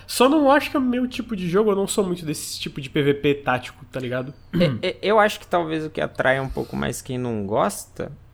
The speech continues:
Speaker 2: muito é que ele é rápido. Tipo
Speaker 1: Uhum.
Speaker 2: assim,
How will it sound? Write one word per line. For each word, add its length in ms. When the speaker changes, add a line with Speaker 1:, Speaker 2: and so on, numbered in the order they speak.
Speaker 2:
muito 560
é 140
que 240
ele 160
é 40
rápido. 720
Tipo 160
Speaker 1:
Uhum. 60
Speaker 2:
assim, 240